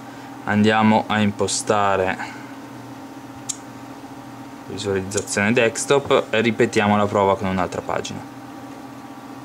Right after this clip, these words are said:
Disattiviamo il flash in entrambi, poi ripetiamo la stessa prova col flash attivo.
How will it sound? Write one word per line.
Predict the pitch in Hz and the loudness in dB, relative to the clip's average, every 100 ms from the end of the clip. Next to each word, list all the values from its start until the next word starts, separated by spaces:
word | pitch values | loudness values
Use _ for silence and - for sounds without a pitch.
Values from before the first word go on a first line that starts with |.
| - - - - - - - - - - - - - - - - | -14 -14 -14 -14 -16 -16 -16 -14 -14 -14 -14 -14 -14 -14 -14 -8
Disattiviamo | 104 101 101 - 101 98 98 | -2 2 2 2 2 4 4
il | 95 | 0
flash | - 104 95 - | 2 2 2 2
in | 101 | 2
entrambi, | 120 131 135 135 147 165 160 - - - - - - - | 2 4 4 4 4 4 2 -2 -14 -14 -14 -14 -14 -2
poi | - 113 | 4 6
ripetiamo | 110 113 123 107 | 6 6 6 6
la | 107 | 6
stessa | 101 - 123 104 - 113 | 4 4 4 6 4 2
prova | 117 104 98 107 - - - | 6 6 6 4 2 -6 -4
col | - 107 104 107 | 4 6 6 4
flash | - - 101 87 - - 95 82 - - - - - - - - - - - | -2 0 2 4 0 0 0 -2 -6 -16 -16 -16 -16 -16 -16 -16 -16 -16 -10
attivo. | - - - 82 - - | -6 -6 -6 -8 -8 -12